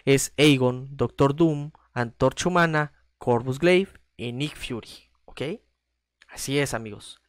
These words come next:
estos luchadores para mí es el mejor equipo para el Camino cinco. Me terminé gastando cuatro mil doscientas cincuenta runas, nada mal, nada mal. Y pues bueno, ahora bien, pasemos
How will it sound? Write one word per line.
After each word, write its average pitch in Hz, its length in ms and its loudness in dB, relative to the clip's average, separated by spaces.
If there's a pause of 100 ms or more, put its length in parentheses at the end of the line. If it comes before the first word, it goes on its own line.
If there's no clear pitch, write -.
estos 139 500 -6
luchadores 123 580 -2 (300)
para 117 180 0
mí 139 320 -6
es 113 160 -8
el 123 60 -6
mejor 120 240 -2
equipo 135 320 -4
para 120 160 -2
el 113 100 -6
Camino 139 360 -4
cinco. 110 400 -12 (640)
Me 139 260 2
terminé 143 360 2
gastando 165 460 2
cuatro 147 340 4
mil 165 160 -2
doscientas 151 460 0
cincuenta 127 440 0
runas, 147 560 0
nada 147 460 -2
mal, 156 320 -4 (580)
nada 123 360 -4
mal. - 340 -12 (920)
Y 165 300 10
pues 156 200 4
bueno, 135 340 6
ahora 143 280 8
bien, 190 240 8
pasemos 147 840 4